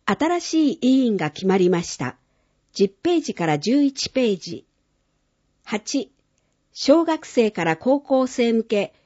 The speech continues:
議会体験を実施しています。十一ページ。九、請願、陳情がオンライン提出可能になりました。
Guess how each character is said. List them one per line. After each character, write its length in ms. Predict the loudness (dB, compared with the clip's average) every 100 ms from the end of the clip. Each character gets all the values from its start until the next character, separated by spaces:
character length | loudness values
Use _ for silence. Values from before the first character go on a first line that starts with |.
| _
議 120 | -8 -2
会 240 | 0 0
体 240 | 0 -2
験 260 | 0 2 4
を 120 | 2
実 180 | 0 -4
施 220 | -4 -6
し 140 | -4 0
て 100 | 2
い 120 | 2
ま 160 | 0
す。 320 | -4 -14 -20 _ _ _ _ _
十 220 | 0 2
一 260 | 2 -2 -2
ペ 220 | 0 0
ー 60 | -2
ジ。 240 | -10 -16 _ _ _ _ _ _ _ _ _
九、 360 | -2 0 0 -4 _ _ _ _ _
請 380 | 2 4 6 4
願、 280 | -2 -2 -6 _
陳 300 | 0 2 4
情 240 | 2 0
が 200 | -2 -6 -8 _ 2
オ 120 | 6
ン 80 | 6
ラ 120 | 4
イ 120 | 2
ン 60 | 2
提 260 | 0 -2
出 280 | -2 -8 -12
可 180 | -6 -2
能 200 | 2 2
に 140 | 4
な 100 | 2
り 140 | 0 0
ま 120 | -2
し 160 | -4 -8
た。 200 | -8